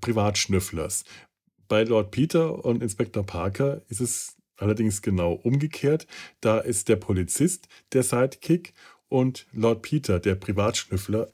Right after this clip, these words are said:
ist die, die Hauptfigur. Es stellt sich aber schon ziemlich bald heraus, die beiden sind ebenbürtig. Auch wenn Lord Peter die Hauptfigur ist, schafft es, äh, Dorothy L. Sayers in ganz vielen Romanen, Parker, der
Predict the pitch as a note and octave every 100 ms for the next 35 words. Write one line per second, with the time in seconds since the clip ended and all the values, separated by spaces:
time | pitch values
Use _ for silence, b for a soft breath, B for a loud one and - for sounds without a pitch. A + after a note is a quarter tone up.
0 | - - G2 - A2+ A2 G#2+ G2 A2 G#2+
1 | A2+ - G2 F2+ E2+ E2 - b b b
2 | b b b b b b b _ _ _
3 | - C3+ - D#3+ D#3 D#3 C#3 - C3 D3+
4 | D3 - A#2+ A#2+ G#2+ G#2+ - G2 F#2+ A2
5 | A#2 - G2+ G#2 G#2+ G2 F#2+ F2 E2+ -
6 | - - F#2+ F#2+ G#2+ G#2+ G2 F#2+ - B2+
7 | C3 G2+ G2+ F#2+ - - G#2 G2 G2+ C3+
8 | - B B B B B - - - -
9 | D3+ - - B2 B2 B2 B2 A#2 A#2 C3
10 | C#3+ C#3+ A2+ G#2+ A2 A2+ C3+ - - -
11 | C3 B2 C#3+ F#3+ - - E3+ E3 D#3+ D#3+
12 | - C3 B2 G#2 G2+ C#3 E3+ B B B
13 | B - A#2 F#3+ - B2+ D#3 F3 E3 _
14 | _ _ - C#3 C#3 C#3 C3+